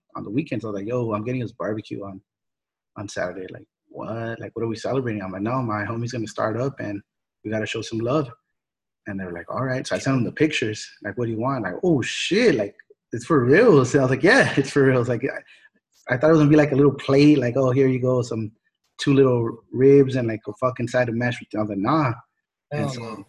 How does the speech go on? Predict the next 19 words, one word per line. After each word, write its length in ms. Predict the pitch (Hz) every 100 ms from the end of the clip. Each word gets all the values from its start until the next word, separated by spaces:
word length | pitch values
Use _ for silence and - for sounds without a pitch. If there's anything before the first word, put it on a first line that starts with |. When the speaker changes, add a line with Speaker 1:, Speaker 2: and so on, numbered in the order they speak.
| _ _
Speaker 1:
right 160 | 123 147
off 160 | 160 156
the 100 | 120
bat, 320 | 135 151 127
that's 160 | 135
why 60 | 156
I 20 |
was 140 | 139 -
like, 120 | 131 120
and 200 | - 135
even 160 | 147
your 120 | 135 110
text 320 | - 156 151 117
that 100 | -
came 200 | 123 117
through 160 | 127
to 60 | 117
conf-, 320 | - 123 120 _ - _ _ 123
that 200 | 113